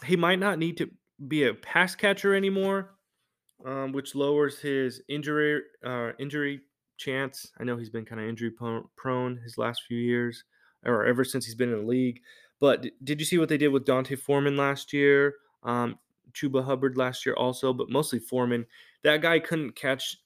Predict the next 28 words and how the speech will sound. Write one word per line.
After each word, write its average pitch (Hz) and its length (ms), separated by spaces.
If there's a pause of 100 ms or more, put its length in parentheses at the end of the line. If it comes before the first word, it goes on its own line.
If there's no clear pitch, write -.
(120)
anything. 143 480
Like, 147 180
he - 100
wasn't 139 300
a 117 60
threat 123 280
in 127 80
the 120 80
backfield, 123 480 (100)
or, 127 180
I'm 127 100
sorry, 107 300 (380)
a - 60
threat 123 380 (840)
outside 127 460
the 120 80
numbers 120 400
last 123 300
year 123 160
at - 60
all. 123 300
He 127 180
was 117 120
just 113 280
pure 117 480 (100)
bruising 123 440
running 117 200
back. 147 300